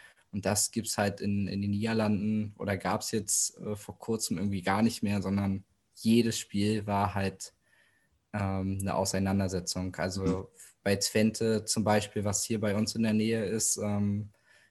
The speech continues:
Speaker 1: gab's, glaub ich, in fünf Heimspielen fünfmal, dass der, äh, gegnerische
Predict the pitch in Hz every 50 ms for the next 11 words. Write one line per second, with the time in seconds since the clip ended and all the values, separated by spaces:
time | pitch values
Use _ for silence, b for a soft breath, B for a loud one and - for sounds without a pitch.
0 | b _ _ - 104 101 98 - - - 110 104 101 101 - - 101 98 - -
1 | 120 120 123 - - - 104 110 117 117 - - - 120 120 113 110 107 - -
2 | 123 127 127 - - 117 110 110 110 113 113 113 113 113 113 - - - 113 104
3 | - - - - - 110 107 104 104 101 95 - - - - - 110 107 107 104
4 | 104 101 104 117 110 113 123 120 110 113 104 - - 117 110 107 107 104 101 104
5 | 104 -